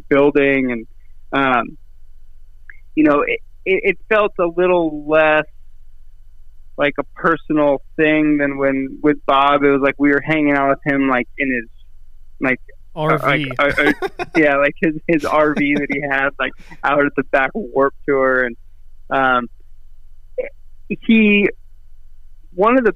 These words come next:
Speaker 1: biggest things that he said that day when we met with him is, you know, he said that, "You guys are the only band that we're gonna sign in the year
Speaker 2: Two thousand.
Speaker 1: two thousand eight."
Speaker 2: Yeah.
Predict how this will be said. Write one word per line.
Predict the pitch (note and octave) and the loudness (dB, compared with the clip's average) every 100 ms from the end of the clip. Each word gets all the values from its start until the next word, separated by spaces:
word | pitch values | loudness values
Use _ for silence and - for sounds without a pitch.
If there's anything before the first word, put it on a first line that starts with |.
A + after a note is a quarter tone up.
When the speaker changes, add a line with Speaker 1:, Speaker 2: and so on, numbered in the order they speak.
| - | 0
Speaker 1:
biggest | F3+ E3 D#3+ - - | 0 2 2 0 -2
things | E3 D#3+ D3+ C#3 | 2 4 2 0
that | C3+ A#2+ | -2 -2
he | C3 B2 - - | -2 -2 -2 0
said | A3 F#3+ - | 2 2 2
that | C3+ B2 - - - | 2 2 -2 -10 -2
day | D3 D#3 C#3+ | 2 4 4
when | B2+ A#2+ | 2 0
we | A#2+ A#2 - | -2 -2 -2
met | D3+ D#3 | 2 2
with | C3+ D#3+ | 2 0
him | B2+ B2 | 0 2
is, | B2 A#2 - - - | 0 -2 -6 -16 -4
you | C3 | 0
know, | A2+ A#2 - | 0 -2 -2
he | C#3 - | -4 0
said | C#3+ C3+ B2+ | 2 2 2
that, | B2 - - - | 0 -2 -12 0
"You | D#3 D#3 | 4 6
guys | D#3 C#3+ | 4 4
are | C#3 | 4
the | C#3 | 4
only | C#3+ C#3+ C#3+ | 4 6 4
band | B2+ B2 C3 B2 A2+ A2 - - - - - - | 4 2 2 2 0 -4 -10 -14 -18 -18 -16 -2
that | B2 A2+ - | 0 0 -2
we're | B2 B2+ C#3 - | -4 -2 -2 0
gonna | C3 B2+ A#2 A#2 - | 0 2 0 -2 -2
sign | C#3+ C#3 B2+ A2+ A2 - - - - | 0 2 0 -2 -6 -10 -18 -20 -8
in | C3+ B2 A#2+ A#2+ | -2 0 2 2
the | A#2+ | 0
year | A2 A2+ A#2 A#2 A2+ - - - - - - - - - - | 2 2 4 4 2 0 -12 -18 -18 -20 -18 -18 -18 -16 -16
Speaker 2:
Two | - C#3 | -14 -12
thousand. | C3 B2 | -6 0
Speaker 1:
two | C#3 | 2
thousand | B2+ A2+ A#2+ | 2 0 0
eight." | C#3 C#3 - - - - - - - - - | 0 0 -2 -10 -18 -18 -18 -18 -18 -18 -14
Speaker 2:
Yeah. | B2+ | -14